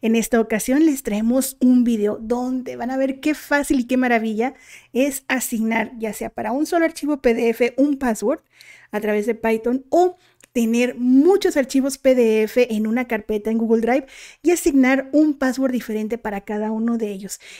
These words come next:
Y bueno, nada más cabe mencionar que son passwords a nivel muy sencillo, ahorita lo van a revisar y pues bueno, está bien como para práctica, como para un proyecto o para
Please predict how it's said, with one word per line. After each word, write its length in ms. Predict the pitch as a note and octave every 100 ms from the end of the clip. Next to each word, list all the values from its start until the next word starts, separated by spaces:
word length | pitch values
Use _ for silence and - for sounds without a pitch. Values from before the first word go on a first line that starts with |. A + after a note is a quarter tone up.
| -
Y 100 | A#3+
bueno, 260 | A#3+ A#3+ A3+ B3+
nada 260 | A3+ G#3+
más 220 | A#3 B3
cabe 260 | - A#3+ C4
mencionar 380 | C4+ C#4 D#4+ D#4
que 100 | D4+
son 220 | D#4+ D4
passwords 400 | C#4 B3+ C4+ C4+
a 60 | A#3+
nivel 480 | G#3 G#3 A3 A3 A3
muy 260 | A3 A#3
sencillo, 500 | A3+ C4 C4+ C#4 C#4+
ahorita 200 | C4 G3+
lo 140 | F#3+ F#3+
van 180 | G#3
a 240 | B3+ C4+ A#3 - - - _
revisar 520 | D4 F4 E4 E4 E4+ - - - _
y 300 | - D4+ F4
pues 240 | E4+ A#3 G#3+
bueno, 200 | F#3+ F3+
está 320 | - G#3 - B3+
bien 480 | B3+ C4+ C#4 C4+ - _
como 260 | - A#3+ A3
para 280 | A3 G#3 -
práctica, 640 | B3 B3+ C4 B3+ C4+ C4
como 220 | B3 A3
para 120 | A3+
un 120 | A3 B3
proyecto 500 | C#4 C#4+ C#4 E4 F4 - - _
o 320 | E4+ F#4 F#4+
para 640 | C4 A#3+ A#3 A3+ - _